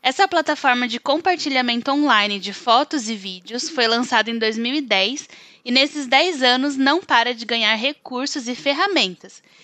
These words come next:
que quem costuma usar com frequência acaba aprendendo quase que de forma intuitiva a criar conteúdo por ali.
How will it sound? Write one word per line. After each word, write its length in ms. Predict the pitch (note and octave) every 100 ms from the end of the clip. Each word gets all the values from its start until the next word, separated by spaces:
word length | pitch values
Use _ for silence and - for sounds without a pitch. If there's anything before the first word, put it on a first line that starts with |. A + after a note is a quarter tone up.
| _ -
que 100 | D#4+
quem 200 | G4 G#4+
costuma 360 | G#4+ - D#4+
usar 240 | D4+ B3 A3+
com 140 | B3
frequência 760 | A3+ A3+ - B3 A#3 G3 - F3
acaba 460 | G#3 - A#3 A#3 C4
aprendendo 560 | C4+ B3+ B3+ A#3+ B3+
quase 420 | C4+ C4 B3+ D4+ E4
que 140 | D#4+
de 140 | C4+
forma 420 | - C#4 C4 D4 C#4+
intuitiva 840 | D#4+ F#4+ G4 - - B3 B3 D4
a 200 | - B3+
criar 340 | - D4 A#3 A#3
conteúdo 540 | B3+ B3+ C#4 A3+ A3
por 200 | - A#3+
ali. 320 | D4 G3+ E3+